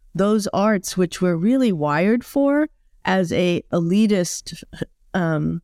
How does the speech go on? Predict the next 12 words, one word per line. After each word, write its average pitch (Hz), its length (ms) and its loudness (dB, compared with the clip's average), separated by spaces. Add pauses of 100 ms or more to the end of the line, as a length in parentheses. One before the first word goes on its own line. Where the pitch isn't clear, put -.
(120)
practice 156 640 -2
or 170 240 0
a 165 40 0
nice 170 380 0
to 170 140 -4
have. 190 480 -2 (500)
And 190 340 2 (1160)
look 196 320 -2
at 214 80 -2
where 190 180 2
we 165 140 2
are 175 360 0